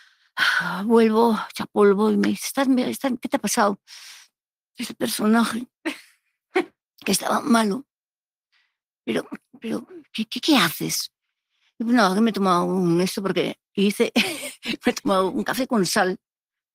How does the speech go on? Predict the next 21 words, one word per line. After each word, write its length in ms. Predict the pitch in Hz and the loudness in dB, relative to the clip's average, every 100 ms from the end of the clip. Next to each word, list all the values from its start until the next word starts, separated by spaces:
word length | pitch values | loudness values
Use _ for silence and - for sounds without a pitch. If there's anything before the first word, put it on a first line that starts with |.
| - | -2
para, 340 | 214 175 - _ _ - | 2 2 0 _ _ -6
para 180 | - - | -2 -2
meterme 540 | 262 277 285 226 165 _ _ - | 2 4 6 4 0 _ _ 0
bien 260 | 226 226 180 | 4 6 6
de 100 | 196 | 4
lleno 400 | 247 254 185 180 _ | 6 6 4 0 _
en 200 | 220 196 | 2 4
el 220 | 185 180 - | 4 2 0
personaje 640 | 185 - 190 190 - 170 | -4 -2 -2 -2 -4 -4
que 80 | 202 | -4
es-, 140 | - _ | -6 _
también 220 | 190 208 226 | -2 0 0
se 80 | |
encuentra 300 | 190 202 190 | -2 -4 -4
mal". 200 | 202 247 247 _ - - - - _ - | -4 -4 -6 _ -20 -20 -20 -20 _ 2
Y 100 | 208 | 6
dice, 320 | 214 208 202 | 6 4 0
"¿Y 200 | - 208 | 2 0
si 160 | 190 214 | 2 2
se 120 | 226 | 6
muere?". 400 | 247 349 392 403 | 6 6 4 -2